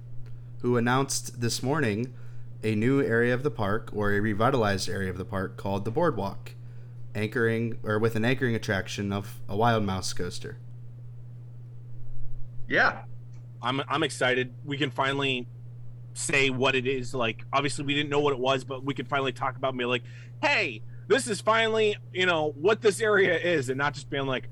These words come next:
Speaker 3: "I don't know," since, you know, we had no idea. And we
Speaker 2: Yeah.
Speaker 3: could
Speaker 2: Well, we
Speaker 3: finally
Speaker 2: knew there was a building.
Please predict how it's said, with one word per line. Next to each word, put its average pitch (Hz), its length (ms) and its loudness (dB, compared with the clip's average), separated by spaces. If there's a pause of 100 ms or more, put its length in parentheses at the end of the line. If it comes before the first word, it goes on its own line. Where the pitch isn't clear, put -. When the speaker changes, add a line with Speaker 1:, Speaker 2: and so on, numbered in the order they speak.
(200)
Speaker 3:
"I 110 180 -8
don't 190 200 2
know," 127 360 -6
since, - 440 -6 (140)
you 131 120 -6
know, 95 160 -8 (120)
we 113 100 -10
had 110 120 -6
no 107 160 -6
idea. 110 480 -4
And 120 480 -2
we 131 80 0
Speaker 2:
Yeah. 101 180 4
Speaker 3:
could 120 160 -4
Speaker 2:
Well, 165 100 2
we 170 60 6
Speaker 3:
finally 175 40 6
Speaker 2:
knew 196 120 8
there 175 120 6
was 120 120 4
a 110 60 2
building. 95 480 0